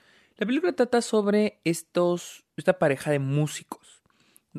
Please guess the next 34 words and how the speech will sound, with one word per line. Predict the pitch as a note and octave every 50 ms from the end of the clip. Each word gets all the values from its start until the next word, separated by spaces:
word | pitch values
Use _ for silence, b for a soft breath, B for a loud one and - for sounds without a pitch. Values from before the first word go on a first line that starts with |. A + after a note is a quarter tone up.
| - _ _ _ _
Claro | - G#3 G#3 G#3+ -
que | - B3+
el | G3+
protagonista | G3+ F#3+ F3+ F3+ E3+ E3 E3 E3 - - F3+
es | E3 - C3+ C#3 C3+ C3+ - - -
Rubén, | C3 C3+ C3+ C3+ C3+ B2+ B2+ C3 A#2+ G#2+ A2+ _ _ _ _ _ _ _ -
interpretado | - C3+ - C3 - C3+ B2+ - C#3 C#3
por | - C#3+ B2+ B2 -
Riz | C3 B2+ A#2+ -
Ahmed, | B2+ - - B2+ B2 D#3+ G3 - _ _ _ _ _ _ _ _ _ _ _ _ _ _ _ _ _ _ - - - -
y | F#3 F3+ F#3 F3
la | F3+ E3+ D#3 D#3+ D#3+ E3 E3 D#3+ - -
pareja | - E3 D3+ C#3 A#2+ A#2+ - - - - _ _ _ _ _ _ _ _ _ -
es | - A#2+ A#2+ A#2+ A#2 - - b b b b b b b b b
Lou, | - C#3 C#3+ C3+ A2 - _ _ _ _ _ _ _ -
interpretada | C3+ A2+ A#2+ G#2+ A2+ - A#2+ A2+
por | B2 A#2 A2+
Olivia | A2+ A2 G#2+ G#2+ G#2
Cook. | - - - - - - _ _ _ _ _ _ _ _ _ _ _ _ _ _ _ - b b b b b b b b - -
Ah, | A#2 A#2+ A#2+ A#2 A#2 A#2+ A#2
Riz | A#2+ C#3+ D3 C#3+ -
Ahmed, | E3 - - D3 D3 E3+ F#3
para | F#3+ F3+ C3+
los | B2 -
que | - A2+
no | G#2+ G#2+ A2+ A2+ A#2
se | A2+ - C#3+
acuerdan | - - A#2+ A2+ A2+ A2+ A#2
quién | A2+ - A2+ A2 G#2+
es, | G#2+ B2 E3+ F#3+ - -
él | - B2 A#2+ A#2+ B2 B2 B2 B2 C3 B2+
sale | - - B2 A#2+ A#2+ B2+
en | B2 A#2+
Nightcrawler. | A#2+ A#2 B2+ - - - - A#2+ A2+ B2+ D#3+ G#3 C4 D4 - _